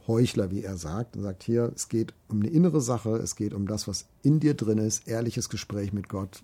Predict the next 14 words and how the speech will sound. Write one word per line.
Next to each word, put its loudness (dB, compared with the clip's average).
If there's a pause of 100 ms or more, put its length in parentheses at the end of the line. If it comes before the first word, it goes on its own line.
(140)
keine -2
Zuschauer, -4
keine -2
Show, -4
Gott -8
mag -6
das -6
gar -8
nicht, -8 (580)
Gott -6
kann -4
damit -2
nichts -4
anfangen, -6